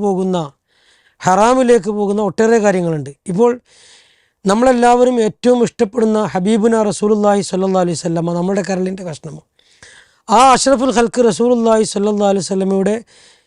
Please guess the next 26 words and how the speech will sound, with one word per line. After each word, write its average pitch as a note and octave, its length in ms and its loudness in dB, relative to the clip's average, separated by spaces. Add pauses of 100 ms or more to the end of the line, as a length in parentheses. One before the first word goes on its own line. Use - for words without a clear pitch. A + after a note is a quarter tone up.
(320)
ജന്മദിനം G3+ 600 0
നമ്മൾ G3 180 0
ആഘോഷിക്കുന്നില്ല, E3 680 -4
അത് F#3+ 200 -2
ഹറാമാണ് A#3 640 0
എന്നാണ് G3+ 220 0
നമ്മൾ F3 200 -2
പറയുന്നത്, C#3+ 380 -8 (1080)
അല്ലെങ്കിൽ B3+ 280 2
അതിനേക്കാൾ C4+ 520 2
വലിയ B3+ 240 4
ഗൗരവമുള്ള A#3+ 580 2 (140)
കാര്യമാണ് G#3 460 -2 (100)
എന്നാണ് F#3+ 260 -4 (440)
നമ്മൾ F#3 180 0
വിശ്വസിക്കുന്നത്. D3 640 -6 (460)
എന്നാൽ G#3+ 260 2 (240)
അതുപോലും A3+ 440 2 (160)
ആഘോഷിക്കാത്ത G#3 720 -2
നമ്മളെ G3 280 -2
സംബന്ധിച്ചിടത്തോളം G3 640 -8 (460)
ബർത്ത്ഡേ G3 500 2 (240)
എന്ന് G3+ 180 0 (220)
പറഞ്ഞ F#3 300 0 (200)
ഒരു F3 120 -6
ദിവസം F3 380 -4